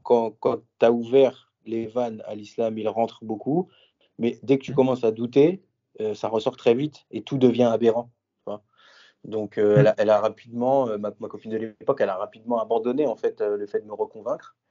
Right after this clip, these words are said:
Speaker 1: Euh, même si dans sa famille, tout le monde n'a pas abandonné. Il y a des gens qui ont essayé de me convaincre, on est allé parler, tout ça, mais bon,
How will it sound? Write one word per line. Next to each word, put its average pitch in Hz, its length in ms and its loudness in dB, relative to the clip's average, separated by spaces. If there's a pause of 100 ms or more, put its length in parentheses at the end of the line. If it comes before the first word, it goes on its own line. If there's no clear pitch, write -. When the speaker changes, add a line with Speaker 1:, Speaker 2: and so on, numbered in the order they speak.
(460)
Speaker 1:
Euh, 104 640 -2
même 104 180 -8
si 107 320 -10
dans 104 280 -2
sa - 160 0
famille, 113 280 4
tout 113 100 -8
le 117 60 -2
monde 117 100 4
n'a 107 80 6
pas 107 120 6
abandonné. 107 400 0 (360)
Il 131 100 -4
y 113 60 -6
a 101 60 -6
des 101 80 -16
gens 107 140 -10
qui - 80 -12
ont - 20 -6
essayé 104 180 -16
de 104 60 -20
me 104 80 -20
convaincre, 107 560 -8
on 104 100 -16
est - 40 -10
allé 107 120 -4
parler, 107 380 -6
tout 107 80 -20
ça, - 180 -4
mais - 100 -12
bon, - 200 -20